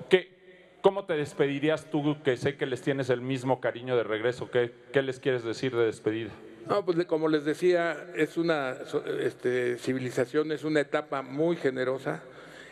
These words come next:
Speaker 2: Cuidar que no se pierdan las oportunidades como las hemos perdido ahora, y que trabajen intensamente para que, para, eh, que mejoren sus familias y el país.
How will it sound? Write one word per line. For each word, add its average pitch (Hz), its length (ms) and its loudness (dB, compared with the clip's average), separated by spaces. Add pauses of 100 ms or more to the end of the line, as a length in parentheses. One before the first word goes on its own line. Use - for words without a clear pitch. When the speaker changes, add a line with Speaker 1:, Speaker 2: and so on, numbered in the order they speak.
(640)
Speaker 2:
Cuidar 165 420 2
que 160 120 -4
no 156 100 -2
se 151 140 -2
pierdan 151 340 0
las 131 160 -2
oportunidades 127 580 -2
como 127 200 -2
las 123 160 -2
hemos 135 160 -2
perdido 127 480 0
ahora, 120 400 0 (500)
y 127 100 2
que 139 120 4
trabajen 143 480 0
intensamente 135 720 -2
para 117 260 -2
que, 113 360 0 (460)
para, 120 360 2
eh, - 600 -8
que 123 760 0
mejoren 135 540 2
sus 120 160 -8
familias 147 680 0
y 127 100 -2
el 117 100 0
país. 113 300 -4